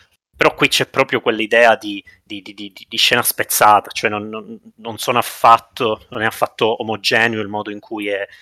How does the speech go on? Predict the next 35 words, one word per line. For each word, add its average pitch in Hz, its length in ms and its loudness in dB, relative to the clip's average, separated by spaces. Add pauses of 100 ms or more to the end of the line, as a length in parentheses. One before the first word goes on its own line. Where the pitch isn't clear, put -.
(280)
è - 120 -12
tutto - 260 -8
messo 104 260 -4
assieme. 101 580 -4 (220)
Eh, 107 420 2
ma 127 160 0 (760)
appunto, - 480 -2
ma 139 180 4
solo, 190 240 2
solo 202 300 2
per 151 100 -4
il 143 80 -4
fatto - 320 -4
che 123 240 2
le 127 100 -4
scene 180 260 0
in 151 60 -6
cui 139 280 2
riprendono 131 520 0
i 120 80 -8
giovani, 107 380 -2
le 113 120 -6
scene 147 240 0
in 117 40 -2
cui 123 140 -4
riprendono 120 420 0
i 110 60 -4
vecchi 117 260 -2
protagonisti 151 720 -4
sono 180 180 -14
proprio 165 320 -2 (360)
diverse, 123 720 -2 (180)
sono 175 180 -4
proprio 147 200 0
eterogenee. 117 720 -2